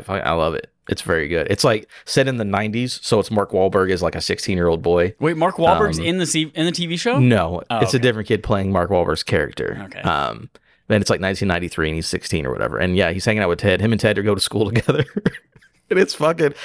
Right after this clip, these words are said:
Speaker 1: it's so funny. Um, it is, it's raunchy and it's great. And I'm like, "You know what? Thank God that someone made a Ted T V show in twenty twenty-four 'cause it fucking works." Let me tell you, it's very good.
Speaker 2: Okay.
Speaker 1: Um, that's it.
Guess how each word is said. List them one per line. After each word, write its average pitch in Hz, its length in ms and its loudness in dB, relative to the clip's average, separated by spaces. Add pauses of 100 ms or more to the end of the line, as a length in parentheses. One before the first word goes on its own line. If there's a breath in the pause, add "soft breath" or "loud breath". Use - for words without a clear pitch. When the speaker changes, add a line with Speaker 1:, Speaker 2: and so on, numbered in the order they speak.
(120 loud breath)
Speaker 1:
it's 170 220 2
so 135 200 2
funny. 104 440 -2
Um, 98 480 0
it 117 120 4
is, 113 300 2
it's 113 160 0
raunchy 98 420 2
and 87 100 0
it's - 100 -6
great. 87 360 0
And 87 160 0
I'm 87 140 0
like, 82 360 0 (240)
"You 104 120 2
know 98 140 6
what? 98 320 2 (480)
Thank 98 240 -2
God 85 260 2
that - 260 -6
someone 95 340 0
made 95 140 2
a - 60 -2
Ted 107 380 0
T 101 220 0
V 98 180 0
show 82 260 2
in 87 100 -2
twenty 92 280 0
twenty-four 85 480 0
'cause 82 100 -6
it - 80 -6
fucking - 320 -4
works." - 400 -6
Let 80 100 -4
me 85 60 -4
tell - 180 -4
you, - 120 -12 (100)
it's - 100 -16
very - 180 -2
good. - 180 -14 (1200 soft breath)
Speaker 2:
Okay. 151 260 -4 (140)
Speaker 1:
Um, 62 560 -2 (320)
that's 87 220 -2
it. 202 180 -2